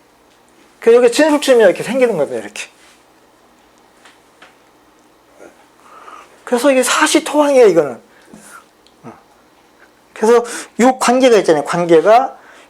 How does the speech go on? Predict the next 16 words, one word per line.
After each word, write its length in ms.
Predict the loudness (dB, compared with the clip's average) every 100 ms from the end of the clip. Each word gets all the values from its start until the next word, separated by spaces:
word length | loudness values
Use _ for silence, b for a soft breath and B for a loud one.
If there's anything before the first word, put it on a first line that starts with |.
| _
이거, 100 | -2
이거 200 | 2 0
파예요, 400 | 0 0 2 0
파. 320 | -2 -4 -4 -8
술미파, 680 | -4 -2 0 -2 -2 -2
축진파. 580 | -2 -10 -8 -6 -8 -8 -12 _ -20 -20 _ _ _ B B B
그래서 240 | -2 -2
파라고 340 | 0 0 2 2
하는 200 | 2 -2
게 60 | -2
진술, 420 | 0 2 0 0
진술 540 | -2 0 0 0 2
사계절은 640 | -2 -2 2 2 2 2 -2 B B B B B -2
뭐 240 | 0 2
하는 200 | 2 0
거냐면은 480 | 0 0 0 -4